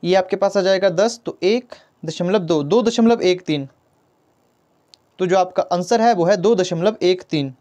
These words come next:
मतलब आपका बी ऑप्शन ठीक है। इस तरह के क्वेश्चन भी कई बार एग्जाम में पूछे जाते हैं,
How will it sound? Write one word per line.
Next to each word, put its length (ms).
मतलब 280
आपका 240
बी 220
ऑप्शन 400
ठीक 280
है। 160
इस 200
तरह 140
के 140
क्वेश्चन 340
भी 100
कई 140
बार 240
एग्जाम 280
में 120
पूछे 300
जाते 280
हैं, 240